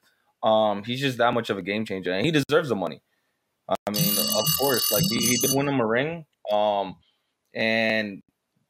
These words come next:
you know, you, you can't look at what happened last year, right? You just gotta learn and adjust from it. And honestly,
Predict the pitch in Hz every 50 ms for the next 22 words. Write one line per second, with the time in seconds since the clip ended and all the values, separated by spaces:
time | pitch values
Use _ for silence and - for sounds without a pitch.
0 | _ _ - 110 117 110 104 101 101 113 120 117 - 120 113 - - 165 165 156
1 | 160 156 156 147 135 135 143 127 113 107 107 104 95 95 - 92 90 92 101 110
2 | 120 120 123 131 113 107 107 120 120 104 98 98 - - 110 110 - 101 98 95
3 | - - - _ - - 135 143 - - _ _ _ _ _ _ _ _ - 170
4 | 185 196 190 180 170 - 170 170 175 170 160 135 -